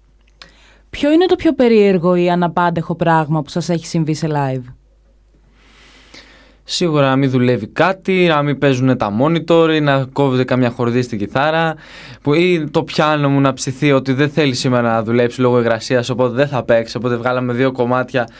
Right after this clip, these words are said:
Speaker 2: επειδή το πιάνο μου έκανε απεργία. Ε, έχουμε κάτι τέτοια προβλήματα. Τώρα κάτι πιο αναπάντητο, αναπάντητο έχω μέχρι εκεί. Νομίζω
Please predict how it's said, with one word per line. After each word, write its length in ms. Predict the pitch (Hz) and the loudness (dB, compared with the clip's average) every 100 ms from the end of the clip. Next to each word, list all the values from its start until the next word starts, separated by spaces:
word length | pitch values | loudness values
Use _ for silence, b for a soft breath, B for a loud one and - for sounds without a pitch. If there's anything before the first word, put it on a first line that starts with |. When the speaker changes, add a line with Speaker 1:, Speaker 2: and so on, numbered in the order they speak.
| B | B
Speaker 2:
επειδή 240 | - 143 147 | -4 -2 0
το 120 | 139 | -2
πιάνο 260 | - 151 147 | -2 -2 0
μου 80 | |
έκανε 260 | 151 147 131 | 0 0 -2
απεργία. 540 | 120 120 120 165 208 208 B B B B B B B _ | -2 -2 0 0 0 -4 B B B B B B B _
Ε, 680 | 165 175 175 175 170 170 170 | 0 2 2 2 2 0 0
έχουμε 420 | - 247 190 170 | 0 0 0 -2
κάτι 260 | 170 156 | -2 -2
τέτοια 1080 | - 170 160 - 147 135 131 127 127 127 123 b b b - | 0 0 0 -2 0 0 0 0 -2 -2 -4 b b b -2
προβλήματα. 560 | 143 143 208 233 247 | -2 2 0 0 -4
Τώρα 160 | - 220 | -2 -2
κάτι 200 | - 190 | -2 -6
πιο 260 | - 214 226 196 156 - - _ | -6 0 2 0 -2 -6 -16 _
αναπάντητο, 500 | - 151 147 185 185 | -6 -4 -2 -2 0
αναπάντητο 420 | 190 165 196 202 196 | -2 0 -2 -2 -4
έχω 220 | 202 202 | 0 0
μέχρι 260 | 196 196 | 0 -2
εκεί. 360 | 170 156 165 117 | -4 0 -2 0
Νομίζω 440 | 127 139 135 147 | -2 -2 -2 -2